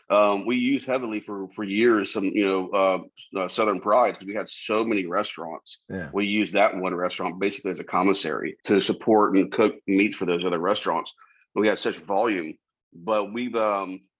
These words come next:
Speaker 1: gotten, kind of gotten away from that in the past decade.
Speaker 2: Mm-hmm.
Speaker 1: And, um, I have, uh, two five hundred gallon Austin Smokeworks,
Speaker 2: Oh,
Speaker 1: um,
Speaker 2: yeah, they're great.
Speaker 1: smoke, uh,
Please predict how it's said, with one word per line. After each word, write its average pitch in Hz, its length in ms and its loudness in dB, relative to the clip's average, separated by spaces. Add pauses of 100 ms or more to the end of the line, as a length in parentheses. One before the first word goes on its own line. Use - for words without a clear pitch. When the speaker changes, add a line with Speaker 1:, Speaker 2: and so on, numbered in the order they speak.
(420)
Speaker 1:
gotten, 113 340 -4
kind 127 240 -6
of 101 60 -10
gotten 117 160 -6
away 107 180 -4
from 101 160 -10
that 101 160 -4
in 95 60 -12
the 92 60 -10
past 95 500 -6
decade. 95 640 -2 (180)
Speaker 2:
Mm-hmm. 87 180 -16
Speaker 1:
And, 92 360 -2
um, 92 420 0
I 92 140 0
have, 95 380 -2 (180)
uh, 90 200 -2
two 120 200 -4
five 110 180 0
hundred 101 220 2
gallon 95 320 0
Austin 92 320 -4
Smokeworks, - 880 -4
Speaker 2:
Oh, 143 140 2
Speaker 1:
um, 85 420 -4 (100)
Speaker 2:
yeah, 92 120 -4
they're 104 160 0
great. 90 160 -2
Speaker 1:
smoke, 101 260 0 (100)
uh, 95 140 0